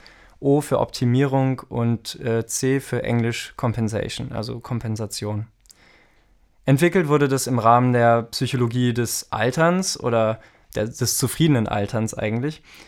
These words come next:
lässt sich also auch auf langfristige Ebene übertragen, ähm, auf Lebensabschnittsziele zum Beispiel. Dabei steht S, wie gesagt, für Selektion, also die Auswahl realistischer Ziele, also ein nicht zu viel auf einmal wollen,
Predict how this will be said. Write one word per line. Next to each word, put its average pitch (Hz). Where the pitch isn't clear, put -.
lässt 127
sich 127
also 120
auch 117
auf 117
langfristige 113
Ebene 107
übertragen, 110
ähm, 104
auf 101
Lebensabschnittsziele 113
zum -
Beispiel. -
Dabei 123
steht 127
S, 139
wie 120
gesagt, 117
für 123
Selektion, 117
also 107
die 104
Auswahl 135
realistischer 120
Ziele, 156
also 117
ein 107
nicht 143
zu 135
viel 131
auf 120
einmal 120
wollen, 98